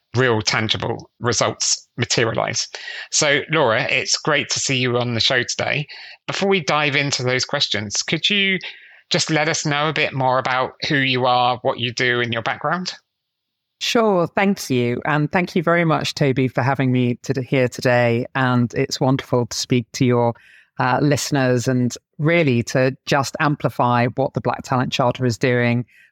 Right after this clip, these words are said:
Speaker 2: We're at the beginning of a journey. There's a lot of work to be done. And the more that people can follow us and be aware of our profile and support us, the better. We're very grateful for support.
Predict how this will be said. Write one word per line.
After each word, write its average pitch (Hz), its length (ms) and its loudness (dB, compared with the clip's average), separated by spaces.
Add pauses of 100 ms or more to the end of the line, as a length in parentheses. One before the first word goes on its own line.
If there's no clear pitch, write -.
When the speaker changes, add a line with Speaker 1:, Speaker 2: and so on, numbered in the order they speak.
Speaker 2:
We're 143 120 2
at 165 80 2
the 127 60 0
beginning 143 580 2
of 127 140 -2
a 131 140 4 (200)
journey. 131 600 2
There's 123 220 0
a 131 40 2
lot 131 220 2
of 120 140 -4
work 131 220 2
to - 80 -16
be 131 80 -2
done. 120 460 0
And 131 140 2
the 143 40 2
more 160 460 2
that 151 180 -2
people 127 440 -2
can 127 300 0 (380)
follow 190 220 4
us 165 280 0
and 127 100 0
be 123 100 2
aware 123 280 4
of 120 80 0
our 117 120 2
profile 135 600 2
and 131 120 -2
support - 380 -4
us, 117 200 -2
the - 100 -6
better. 117 320 -4
We're 113 120 -4
very 120 200 0
grateful - 380 -6
for - 160 -10
support. 127 420 -2